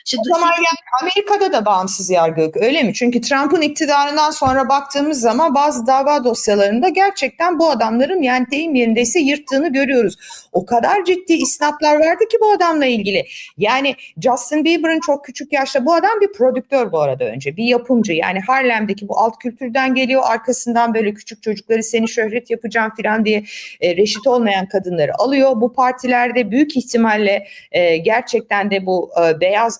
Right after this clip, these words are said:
Speaker 2: Amerikalı ve ileri yaşlı, e, yani affedersin sapık bence, e, erkeklere bunları, e, pazarlıyor bir şekilde. Bunların tamamını videoya kaydediyor. Her birine uyuşturucu, e, verdiği söyleniyor. Sadece uyuşturucu değil,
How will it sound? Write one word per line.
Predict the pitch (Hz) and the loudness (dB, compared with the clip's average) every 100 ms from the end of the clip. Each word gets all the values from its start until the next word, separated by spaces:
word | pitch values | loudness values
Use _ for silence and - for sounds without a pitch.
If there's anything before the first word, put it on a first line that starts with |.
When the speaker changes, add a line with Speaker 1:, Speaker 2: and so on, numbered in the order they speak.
| 185 | -4
Speaker 2:
Amerikalı | 202 220 214 185 175 | 0 0 0 0 2
ve | 170 - 165 | 0 -4 -6
ileri | 180 180 196 226 | -4 0 0 2
yaşlı, | 214 175 147 - 151 - _ - _ | 0 0 -2 -4 -4 -4 _ -20 _
e, | 156 156 151 147 143 - 160 | -2 0 0 0 -2 -2 0
yani | 165 156 - | -2 -2 -6
affedersin | 180 180 175 160 - 233 | -4 0 0 -2 -4 -4
sapık | - 208 - - | -2 -4 -4 -4
bence, | 170 156 156 269 - - - | -2 -2 0 -2 -2 -10 -6
e, | 170 | -2
erkeklere | 175 214 226 - 165 160 160 156 | 0 0 -2 -4 -4 -2 -2 -2
bunları, | 196 180 160 143 - _ - | 0 2 2 -2 -6 _ -2
e, | 160 147 | 0 0
pazarlıyor | - 175 185 226 247 262 277 | -2 -4 0 0 0 0 0
bir | 262 | -2
şekilde. | - 277 - 226 262 214 | -4 -6 -6 0 0 2
Bunların | 220 226 220 190 | 2 2 2 0
tamamını | 190 196 226 240 262 262 | -2 -2 0 2 2 0
videoya | 233 214 254 262 | -2 0 0 2
kaydediyor. | 254 247 254 226 262 | -2 0 -2 0 0
Her | 254 254 262 | 0 -2 -2
birine | 220 208 175 | 0 0 0
uyuşturucu, | 160 165 - 190 196 240 247 - - | -4 -10 -8 -6 -2 -2 -2 -14 -6
e, | 190 208 202 | 0 0 0
verdiği | 233 247 254 | -2 0 -2
söyleniyor. | 240 254 247 247 247 254 | 0 2 2 2 2 0
Sadece | - 202 202 226 240 | -2 -2 0 2 2
uyuşturucu | 240 - 233 240 | 0 -2 -6 -2
değil, | 277 | 0